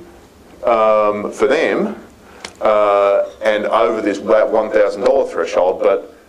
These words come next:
maybe isn't absolutely extravagant. We're not talking hundreds of thousands or millions for this sort of equipment,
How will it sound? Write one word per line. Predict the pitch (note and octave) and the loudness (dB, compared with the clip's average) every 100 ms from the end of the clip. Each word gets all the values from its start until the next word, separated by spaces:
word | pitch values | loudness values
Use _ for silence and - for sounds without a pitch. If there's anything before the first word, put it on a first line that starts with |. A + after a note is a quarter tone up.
| - | -8
maybe | A#2 A#2 A2 G2+ | -2 -2 -2 -4
isn't | G2 F#2 | -4 -4
absolutely | E2+ F#2 G#2 - F#2 E2+ D#2+ | -2 -2 -4 -2 0 0 -2
extravagant. | D2+ - C#3 G#2 E2+ D#2+ - | -4 -2 0 0 -2 -6 -2
We're | F#2 | -2
not | F#2 E2+ | -2 -4
talking | - F2 E2+ E2+ | -2 -2 -2 -4
hundreds | F2 E2+ E2+ | -4 -4 -4
of | - | -2
thousands | G2+ F2 - E2+ F2 | 0 0 -2 -4 -2
or | |
millions | F2+ B2+ G2 E2+ | 0 0 -2 -6
for | - F2 | -6 -4
this | E3+ | -2
sort | - E2+ | 0 -2
of | E2 | -2
equipment, | - E3 - F2+ - | -2 -2 -2 -6 -8